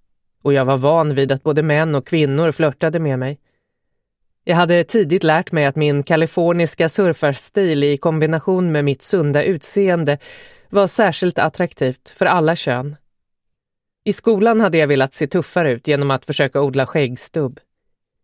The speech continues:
Jag kliade mig över skäggstubben och bestämde mig för att raka mig.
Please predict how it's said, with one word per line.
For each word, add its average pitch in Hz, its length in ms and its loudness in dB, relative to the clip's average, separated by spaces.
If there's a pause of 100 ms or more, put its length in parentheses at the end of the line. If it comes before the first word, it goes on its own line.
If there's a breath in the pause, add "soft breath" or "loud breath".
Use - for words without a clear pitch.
(1080)
Jag 196 120 -2
kliade 247 400 4
mig 240 140 2
över 226 140 0
skäggstubben 160 760 0
och 180 160 0
bestämde 139 480 -2
mig 151 200 0
för 165 120 -4
att 156 140 -2
raka 151 360 -2
mig. 143 240 -6